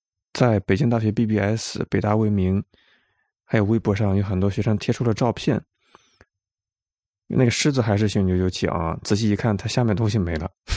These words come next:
<laughs> 校方也没有任何的出面的说明。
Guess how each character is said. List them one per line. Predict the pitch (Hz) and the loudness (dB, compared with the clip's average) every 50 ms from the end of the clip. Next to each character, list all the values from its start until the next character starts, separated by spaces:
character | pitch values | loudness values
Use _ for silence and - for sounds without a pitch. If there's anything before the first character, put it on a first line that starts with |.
| - - _ | -6 -4 _
<laughs> | - 381 - - - - - - - - | 0 0 0 -2 -6 -14 -14 -14 -6 -4
校 | - - - 117 | 0 2 4 4
方 | - - 110 117 | 4 4 2 2
也 | 110 92 | 2 2
没 | 90 98 | 2 2
有 | 101 92 | 2 2
任 | 95 107 104 | 2 0 0
何 | 98 - 95 | 0 0 0
的 | 92 98 92 | 0 0 -2
出 | - - - 120 | -4 -2 -2 0
面 | 110 107 98 90 | 0 0 0 -2
的 | 87 | -4
说 | 85 - - - - 110 104 | -6 -8 -6 -4 0 0 2
明。 | 98 92 82 78 76 78 82 98 135 | 2 0 0 -2 -2 -2 -2 -2 -2